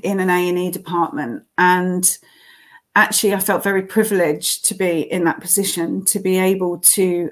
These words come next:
um, see someone who is scared and frightened and reach out to that person and offer them immediate support right there and then in, in the A and E waiting room, uh, private room, but,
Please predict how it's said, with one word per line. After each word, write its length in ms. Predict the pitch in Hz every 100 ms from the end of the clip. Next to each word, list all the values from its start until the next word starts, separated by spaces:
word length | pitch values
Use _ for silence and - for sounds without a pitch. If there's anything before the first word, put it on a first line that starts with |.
| -
um, 480 | 170 165 165 165 160
see 420 | - - 202 190
someone 500 | 190 202 185 170 175
who 400 | 160 185 175 156 -
is 300 | 180 170 -
scared 640 | - 185 156 151 156 - 180 185 -
and 220 | 160 151
frightened 720 | - 165 160 143 127 123 139 - -
and 480 | 156 151 135 131 - - - - - -
reach 380 | 180 202 -
out 300 | 214 196 -
to 100 | -
that 200 | - -
person 580 | - 180 170 - - 165
and 180 | 165 185
offer 340 | 180 180 -
them 240 | 160 156 165
immediate 600 | 170 180 180 175 165 - _ _
support 640 | - - - 196 180 165 -
right 360 | 170 170 170 -
there 240 | 170 165
and 140 | 165 175
then 340 | 175 160 160 -
in, 200 | 165 156
in 240 | 165 160
the 100 | 165
A 180 | 165 165
and 100 | 165
E 120 | 165
waiting 420 | 160 170 - 190
room, 360 | 170 190 - -
uh, 280 | - 165 156 - _ - 156
private 340 | - 151 151 -
room, 220 | 147 -
but, 120 | -